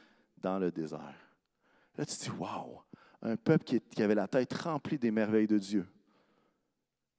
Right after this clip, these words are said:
Et il se ramasse à tourner en rond pendant quarante ans, jusqu'à temps que tous ceux qui ont chialé meurent au désert. Là, vous dites, « OK, où est-ce que tu t'en vas avec ça ? » <laughs> Où est-ce que tu t'en vas avec ça ? En fait,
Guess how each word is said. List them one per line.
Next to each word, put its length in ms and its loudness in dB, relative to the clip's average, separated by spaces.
Et 100 -4
il 60 -2
se 100 -8
ramasse 360 -2
à 80 -2
tourner 360 -4
en 140 -4
rond 140 -6
pendant 300 -6
quarante 480 -10
ans, 120 -10
jusqu'à 420 -4
temps 220 -2
que 140 -6
tous 160 -10
ceux 140 -4
qui 120 -4
ont 80 2
chialé 520 2
meurent 220 2
au 40 4
désert. 440 -4
Là, 60 -4
vous 80 -8
dites, « 260 -10
OK, 240 4
où 60 2
est-ce 120 2
que 60 -8
tu 60 -10
t'en 160 4
vas 100 6
avec 180 0
ça ? » 140 -4
<laughs> 360 -6
Où 120 4
est-ce 120 4
que 80 2
tu 120 -2
t'en 200 0
vas 100 2
avec 200 0
ça ? 160 -6
En 80 4
fait, 260 2